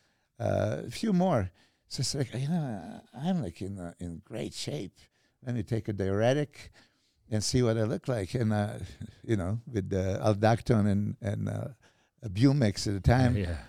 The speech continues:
Speaker 1: Uh, and not just that, uh, we loaded. If you remember, there was a banquet afterwards.
Speaker 2: Yeah.
Speaker 1: I had, uh, like, eight apple, uh, strudels with the vanilla <laughs> sauce. Yeah, so I said, like, "Oh, I blew it." Doesn't matter. But I was so full,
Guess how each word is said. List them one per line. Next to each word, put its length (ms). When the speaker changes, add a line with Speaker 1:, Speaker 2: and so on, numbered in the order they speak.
Speaker 1:
Uh, 340
and 260
not 160
just 180
that, 260
uh, 280
we 160
loaded. 380
If 100
you 60
remember, 240
there 80
was 160
a 60
banquet 480
afterwards. 600
Speaker 2:
Yeah. 140
Speaker 1:
I 100
had, 240
uh, 60
like, 360
eight 480
apple, 560
uh, 160
strudels 680
with 140
the 80
vanilla 320
<laughs> 100
sauce. 480
Yeah, 140
so 160
I 20
said, 180
like, 160
"Oh, 160
I 100
blew 260
it." 180
Doesn't 220
matter. 120
But 160
I 140
was 240
so 460
full, 580